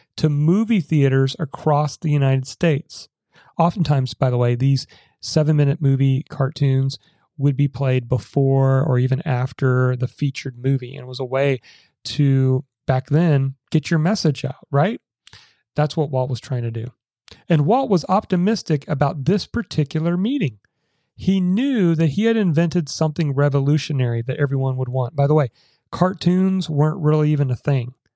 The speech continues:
So this was really on the cutting edge. People were going to watch the actual movies of real people, and cartoons wasn't really a thing.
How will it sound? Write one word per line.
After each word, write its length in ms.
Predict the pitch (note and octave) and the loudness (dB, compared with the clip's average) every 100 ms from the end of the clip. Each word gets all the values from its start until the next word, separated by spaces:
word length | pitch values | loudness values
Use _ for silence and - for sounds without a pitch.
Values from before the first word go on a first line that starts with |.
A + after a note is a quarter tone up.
| _ _ _ | _ _ _
So 220 | - - | -6 -2
this 260 | C3 D#3 - | 0 0 -2
was 200 | F3 C3 | -6 -4
really 580 | C3 C3 D3+ E3+ E3 D3+ | -4 0 2 2 2 2
on 160 | C3+ | 2
the 80 | B2+ | 0
cutting 420 | - - C#3 C3+ | -2 -2 0 2
edge. 480 | B2 B2 A#2+ B2+ - - _ _ _ | 2 0 -2 -8 -14 -20 _ _ _
People 280 | F3+ F3 F3+ | -2 0 2
were 140 | D3+ | 2
going 540 | C3+ C#3 C#3 C#3+ C#3 | 2 2 2 2 0
to 140 | C#3 C#3 | -2 -4
watch 540 | B2 B2+ B2+ - - - _ _ | -2 0 0 -4 -12 -16 _ _
the 220 | - C3+ - | -2 -2 0
actual 400 | C3+ C3 - D#3+ | -2 -2 -2 0
movies 560 | E3 E3+ G3 B3 - - _ _ _ - - - _ _ _ _ _ | 2 2 2 -2 -8 -12 _ _ _ -20 -20 -20 _ _ _ _ _
of 240 | D3+ C3 B2+ | -2 0 0
real 260 | B2+ D#3 | 2 2
people, 500 | D#3+ F3 A3 A#3 B3+ _ _ | 2 0 0 -2 -4 _ _
and 680 | - C#3+ C#3+ C#3+ C#3+ C#3+ C3+ - | -2 0 2 2 2 0 -2 -8
cartoons 560 | - D#3+ C#3+ E3 E3+ D#3+ | -4 -4 -2 -2 -2 -2
wasn't 280 | D3+ D3 F3+ | -2 -2 -2
really 220 | E3 E3 | -2 0
a 60 | C#3+ | -2
thing. 220 | G#3 | -2